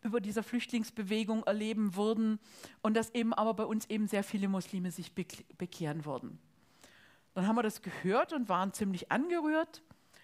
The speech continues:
Und dann haben wir sofort im nächsten halben Jahr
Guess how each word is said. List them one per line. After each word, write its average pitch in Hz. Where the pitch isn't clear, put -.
Und 240
dann 262
haben 302
wir 302
sofort 285
im 226
nächsten 240
halben 208
Jahr 196